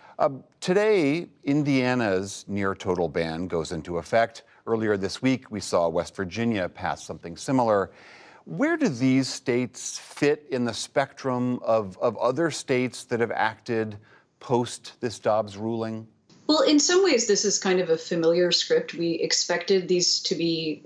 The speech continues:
Speaker 2: these are deeply conservative states. We expected to pass sweeping bans, and that's what we're getting. If anything, though, there are some signs that Republicans in these states are getting cold feet a little bit when it comes to passing,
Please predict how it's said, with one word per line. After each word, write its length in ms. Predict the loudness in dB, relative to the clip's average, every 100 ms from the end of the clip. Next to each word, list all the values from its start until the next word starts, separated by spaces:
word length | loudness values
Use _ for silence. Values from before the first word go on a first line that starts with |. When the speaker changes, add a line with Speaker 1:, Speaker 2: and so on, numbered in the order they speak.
| -16
Speaker 2:
these 360 | -8 0 2
are 80 | 2
deeply 340 | 2 2 2
conservative 560 | 2 0 0 0 -2 0
states. 340 | 0 0 -2
We 80 | -4
expected 540 | -4 -4 -2 -2 -2 -2
to 60 |
pass 380 | -4 -2 0 0
sweeping 340 | 0 2 2 2
bans, 340 | 4 2 2
and 80 | 0
that's 220 | -2 -2
what 120 | -4
we're 140 | -4 -2
getting. 440 | 0 2 0 0 -6 -16 -16 -20 _
If 360 | -2 2 2
anything, 400 | 2 2 2 2
though, 180 | 2 4
there 120 | 4
are 40 | 2
some 260 | 2 2
signs 460 | 0 2 0 0 0
that 140 | -2
Republicans 600 | -2 -2 -2 -2 -2 -2
in 80 | -2
these 200 | -2 0
states 380 | 0 -2 -4 -4
are 100 | -2
getting 540 | 0 2 0 -2 -6 -10
cold 320 | 0 2 2
feet 260 | 2 2 2
a 60 |
little 240 | 2 2 4
bit 180 | 2 2
when 120 | -4
it 100 | -4
comes 280 | -4 -2 -2
to 80 |
passing, 560 | -4 -4 -2 -2 -2 -4